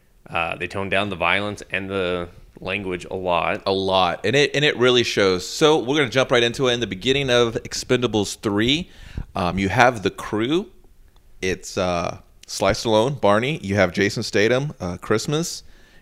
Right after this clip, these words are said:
Speaker 2: You have
Speaker 1: Dolph Lundgren.
Speaker 2: Dolph on there. You got Mister, uh, I'll punch your fucking ears till they're cauliflower, Randy Couture, who's a bad mamma jamma.
Speaker 1: I think he punches his own ears.
Speaker 2: That's a very strong man.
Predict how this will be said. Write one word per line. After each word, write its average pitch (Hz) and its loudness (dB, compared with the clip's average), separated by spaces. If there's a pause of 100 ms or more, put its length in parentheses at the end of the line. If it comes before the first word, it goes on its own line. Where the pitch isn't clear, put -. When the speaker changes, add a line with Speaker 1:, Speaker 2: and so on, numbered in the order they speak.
(100)
Speaker 2:
You 110 -4
have 98 4 (760)
Speaker 1:
Dolph 98 -4
Lundgren. 101 -2
Speaker 2:
Dolph 107 6
on 110 6
there. 139 4
You 104 0
got 95 6
Mister, 104 2
uh, 92 0 (100)
I'll 95 -4
punch 117 -6
your 110 -4
fucking 113 -2
ears 104 -2
till 101 -2
they're 90 0
cauliflower, 139 2
Randy 98 0
Couture, 127 -2
who's 92 -4
a 90 -10
bad 98 -2 (120)
mamma 95 -4
jamma. 113 -2
Speaker 1:
I 190 -12
think 107 -6
he 90 -6
punches 92 -4
his 85 -10
own 90 -8
ears. 52 -10
Speaker 2:
That's 143 -2
a 87 -4
very 98 2
strong 107 -2
man. 95 -2